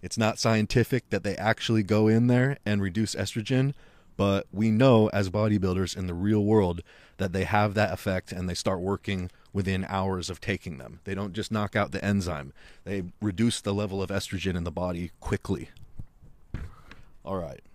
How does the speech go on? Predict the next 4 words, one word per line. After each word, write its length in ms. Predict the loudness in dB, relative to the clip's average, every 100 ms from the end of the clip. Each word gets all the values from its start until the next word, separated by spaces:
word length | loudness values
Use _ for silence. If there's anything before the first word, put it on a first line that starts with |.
| -20 -8
Next 300 | -6 -6 -8
question. 640 | 0 0 0 -8 -8 -10 -16 -20 -20 -20 -20 -20 -20 _ -20 -20 -20 -20 -18 -18 -20 -20 -20 _ _
Uh, 420 | -2 0 2 2 0
Matt 440 | -2 2 2 0